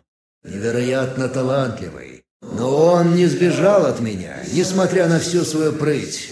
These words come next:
и был посажен сторожить эти коридоры, заботиться о них и провожать великих гостей ко входной двери. И если бы он не посрамил честь моей,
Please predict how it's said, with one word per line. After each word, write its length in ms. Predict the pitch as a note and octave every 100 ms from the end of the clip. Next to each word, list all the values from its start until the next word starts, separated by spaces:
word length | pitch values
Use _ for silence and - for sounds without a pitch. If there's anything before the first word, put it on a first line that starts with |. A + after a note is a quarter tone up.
| -
и 100 | C3+
был 260 | C3 F#3 F#3
посажен 640 | F#3 - F3+ F#3 D#3 F3
сторожить 680 | - G3 G#3 E3+ D#3 D3+ D3+
эти 180 | C#3+ D3
коридоры, 760 | D3+ D3 B2 F#2+ F2+ - B1+ -
заботиться 920 | - A2 C3+ C3+ F3 E3 D3+ - B2
о 80 | A#2
них 380 | F#2+ D#2 - -
и 100 | D#3
провожать 640 | F3 F3+ F3 B2+ E3+ D3
великих 520 | D3 D#3+ E3 D#3 C#3 C3+
гостей 580 | D3 - F3 F3+ D#3+
ко 120 | E3+ E3
входной 460 | E3+ D3 C3+ C#3
двери. 680 | A#2+ C3+ B2 F#2+ D2 C#2 _ _ _ _ _
И 60 | -
если 800 | - C#3+ D#3+ E3+ G3 G3 - F#3+
бы 120 | F#3
он 240 | G3 G3 G3
не 100 | G3
посрамил 720 | G3+ - F#3+ G3 G#3+ G3+ D#3+
честь 480 | - F#3 G#3 E3 E3
моей, 920 | E3+ F3 G3+ G3 F3 D#3+ - -